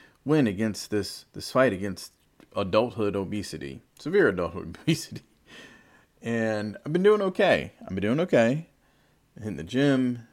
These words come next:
been doing this thing every morning called running one mile a day. And really, it's, it's trying not to die one mile at a time. That, that's essentially what it is, because, man, is it so full of effort,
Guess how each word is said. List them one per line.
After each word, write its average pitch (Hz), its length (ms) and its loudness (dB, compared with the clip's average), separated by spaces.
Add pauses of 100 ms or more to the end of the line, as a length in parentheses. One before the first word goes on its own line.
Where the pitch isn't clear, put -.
(100)
been 92 440 -4 (600)
doing 196 160 6
this 180 160 0
thing 143 160 0
every 117 180 2
morning 90 520 -6
called 87 200 -10
running 107 480 -2
one 110 200 -2
mile 90 220 -6
a - 40 -10
day. 90 360 -10 (920)
And 101 280 -6
really, 101 300 0
it's, - 280 -8
it's - 440 -12 (920)
trying 147 360 2
not 120 240 4
to - 80 -6
die 82 640 -2 (240)
one 101 220 -2
mile 85 300 -2
at 73 80 -4
a 78 60 -4
time. - 400 -10
That, 95 200 0
that's 101 200 -4
essentially 87 460 -8
what 73 180 -8
it - 100 -12
is, - 240 -14
because, 69 440 -12 (380)
man, 101 540 -4
is 107 180 -6
it 95 140 -6
so 127 380 0
full 117 360 -2
of 104 140 -2
effort, - 480 -8